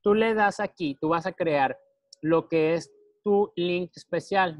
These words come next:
¿va? Este es mi link, que es Waldo Velasco. ¿Y qué me va a permitir a mí? Aquí poder anali-, aña-, añadir links especializados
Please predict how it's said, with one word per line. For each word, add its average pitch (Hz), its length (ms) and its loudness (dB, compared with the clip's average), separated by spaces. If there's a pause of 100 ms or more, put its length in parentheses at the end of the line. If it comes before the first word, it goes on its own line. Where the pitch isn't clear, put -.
¿va? 190 220 -2
Este 165 240 -8
es 156 60 -8
mi 156 160 -4
link, 196 320 -4
que 147 80 -8
es - 120 -12
Waldo 147 360 -2
Velasco. 156 640 -4 (180)
¿Y 160 100 -10
qué 190 120 -4
me 196 140 -2
va 202 80 2
a 196 100 -2
permitir 190 440 -2
a 170 100 0
mí? 131 320 -8
Aquí 139 240 -10
poder 190 360 0
anali-, 170 600 -4
aña-, 151 440 -6
añadir 151 480 -2
links 196 440 -4
especializados 170 960 -6